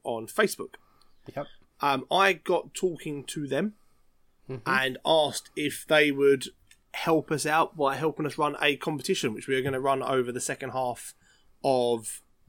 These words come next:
Speaker 1: this season.
Speaker 2: Okay, cool.
Speaker 1: Um, so they have sent me a bundle of goodies.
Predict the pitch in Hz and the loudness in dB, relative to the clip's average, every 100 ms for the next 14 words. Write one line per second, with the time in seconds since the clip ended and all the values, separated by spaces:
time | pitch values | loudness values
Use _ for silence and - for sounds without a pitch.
0 | - 135 135 - 147 139 202 - _ _ | -6 0 2 2 2 2 0 -2 _ _
1 | _ _ - 160 147 208 - 143 220 - | _ _ -8 -6 -2 -4 -2 -2 -2 -6
2 | - - 143 147 - 165 185 170 175 - | -4 4 4 4 0 2 2 2 0 2
3 | 196 185 147 143 143 135 - 170 190 165 | 2 2 0 2 0 0 2 2 2 0
4 | 147 131 - 139 131 - 160 131 208 - | 2 0 2 0 0 2 0 2 -2 -4